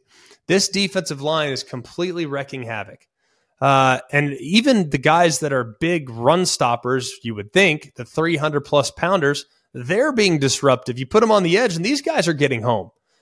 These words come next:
I mean, it's unbelievable just how good this defensive line is playing right now. And Shamar Turner,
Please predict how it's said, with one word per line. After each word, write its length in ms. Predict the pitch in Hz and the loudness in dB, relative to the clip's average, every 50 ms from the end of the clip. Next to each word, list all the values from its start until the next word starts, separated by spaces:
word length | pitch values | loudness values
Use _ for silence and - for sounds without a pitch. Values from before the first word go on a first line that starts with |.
| _ _ _ | _ _ _
I 40 | 190 | 4
mean, 100 | 220 208 | 4 4
it's 100 | 190 - | 4 2
unbelievable 960 | - 214 226 226 190 170 160 165 202 247 285 285 277 196 151 120 - - - _ _ _ _ _ | 2 2 2 4 2 2 2 0 0 2 2 2 2 2 2 0 0 -4 -10 _ _ _ _ _
just 200 | - - 170 - | -8 -6 -4 -2
how 140 | 190 175 170 151 | 0 0 0 2
good 240 | 131 170 180 156 | 2 0 0 0
this 140 | 165 156 - | 0 -2 -2
defensive 420 | - 175 170 - 165 147 147 131 139 | -2 -2 -2 -2 -4 -6 -4 -2 0
line 180 | 143 143 135 | 0 2 0
is 100 | 127 123 | 0 -4
playing 300 | - - - 180 185 165 | -4 -2 0 0 0 0
right 180 | 131 123 113 110 | 0 -2 -2 -2
now. 300 | 113 120 127 135 139 131 | -2 -2 -2 -2 -2 -2
And 140 | 143 139 - | -6 -8 -10
Shamar 340 | - 143 147 170 196 185 | -8 -8 -4 -4 -4 -4
Turner, 480 | - - 185 190 175 156 143 135 123 | -4 -4 -4 -2 0 0 0 0 -2